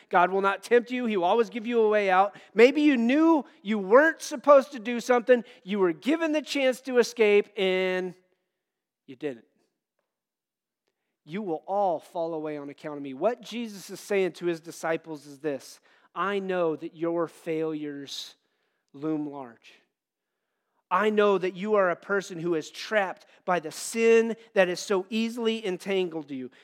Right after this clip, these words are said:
I know that you are going to fall, and you're gonna fall hard." See, the thing about Peter's denial is that we should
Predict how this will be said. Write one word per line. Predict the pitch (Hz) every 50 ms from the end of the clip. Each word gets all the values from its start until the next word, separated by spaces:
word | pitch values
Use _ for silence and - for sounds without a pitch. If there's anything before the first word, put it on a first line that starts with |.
| _ _
I | 190 196 214 233 240 247
know | 247 226 208 180 156 151 156 175 190 - _ _ _ _ _ _ _ _ _ _ _ _ _ _ _ _ _ _ _
that | - 190 175 190
you | 170 190 208 214 226
are | 220 202
going | 190 175 175 185 180 170
to | 165 156
fall, | - - 190 180 175 180 185 190 196 196
and | 196 156
you're | 160 160
gonna | 160 165 160 151
fall | 143 - - 175 165 156 156 156 151 156 151 _ _
hard." | - 190 180 160 147 143
See, | - - 202
the | 202 170 180
thing | - - 247 262 285 311
about | 302 226 214 190 180 - -
Peter's | - 220 240 233 233 214 185 -
denial | 185 175 170 175 185 190 180 165 160
is | 165 156
that | 175 190 185
we | 175 180
should | 170 - 196 185